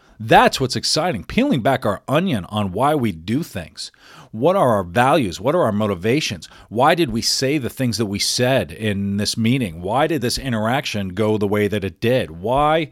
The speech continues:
um, did I get a negative response from this person? Why did I get a positive response from this person?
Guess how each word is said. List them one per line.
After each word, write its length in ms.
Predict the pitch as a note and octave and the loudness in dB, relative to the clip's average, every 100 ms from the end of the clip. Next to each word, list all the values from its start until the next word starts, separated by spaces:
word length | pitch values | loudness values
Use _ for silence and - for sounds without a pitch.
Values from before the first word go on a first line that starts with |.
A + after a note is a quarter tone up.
| - - - | -14 -20 -16
um, 340 | - A#2+ A2 G#2 | -2 0 0 0
did 140 | A2 | 0
I 100 | B2 | 2
get 140 | C#3+ A#2 | 2 0
a 60 | |
negative 460 | G2 A2+ A#2 A2+ G2 | 0 0 2 0 0
response 680 | G#2 - - B2+ C#3 G2+ - | -4 -4 -2 0 0 -2 -6
from 240 | G#2+ G2 | -6 -4
this 160 | C#3 - | -4 -4
person? 360 | G2 E2+ F#2 | -6 -8 -8
Why 160 | F2+ G#2+ | -4 -2
did 120 | A2+ | 0
I 80 | G#2+ | -2
get 140 | G#2 | -4
a 40 | G2 | -8
positive 580 | - C#3+ E3+ C3+ G#2 | -6 -2 0 0 -2
response 380 | F2 F2 - G2+ | -4 -6 -4 -6
from 220 | - G2+ | -6 -6
this 160 | C3 - | -6 -6
person? 420 | - F2+ - D2+ | -6 -6 -8 -14